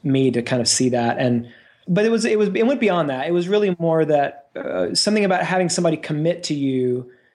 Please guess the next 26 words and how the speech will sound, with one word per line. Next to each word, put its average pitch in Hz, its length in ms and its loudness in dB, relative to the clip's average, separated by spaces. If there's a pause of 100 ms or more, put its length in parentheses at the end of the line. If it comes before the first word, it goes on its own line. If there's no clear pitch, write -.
(220)
and 143 120 0
love 151 300 4
you 156 140 4
in 143 60 2
a 135 60 0
particular 139 540 -2
way 131 360 2
that 135 180 0
just 156 220 0
makes 147 340 2
you 139 80 2
brave. 180 680 0
It 175 60 2
just 175 200 0
gave 185 160 2
me 190 120 2
a 165 60 0
certain 185 280 0
measure 175 240 2
of 165 60 -4
courage 175 340 0
I'd 165 100 4
never 170 200 0
had 165 220 0
before. 175 360 0
And 151 180 -2